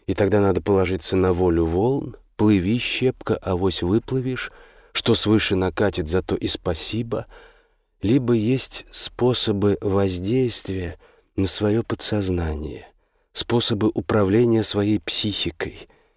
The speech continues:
и тогда надо искать их. Тебе известны такие способы?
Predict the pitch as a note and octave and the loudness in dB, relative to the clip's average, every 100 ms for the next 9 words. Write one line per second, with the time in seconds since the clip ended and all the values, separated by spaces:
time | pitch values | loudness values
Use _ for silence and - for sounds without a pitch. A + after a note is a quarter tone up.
0 | _ _ _ - F2+ G2 F2 G2+ G2+ G#2 | _ _ _ -8 -2 0 2 2 2 2
1 | G2 - - - - G2+ - - C3 - | 0 -2 -2 -2 -2 -4 -4 -4 -6 -6
2 | - - - _ _ _ _ _ _ _ | -12 -14 -18 _ _ _ _ _ _ _
3 | _ _ _ _ - G2+ F2+ G2 F#2+ F#2+ | _ _ _ _ -8 -6 0 0 2 0
4 | F#2 G#2+ A#2+ - A2+ G2+ - G#2+ - G#2 | 2 2 2 -2 -6 -8 -4 -4 -2 -4
5 | F#2 - G2 - - F#2+ | -4 -4 -4 -4 -8 -12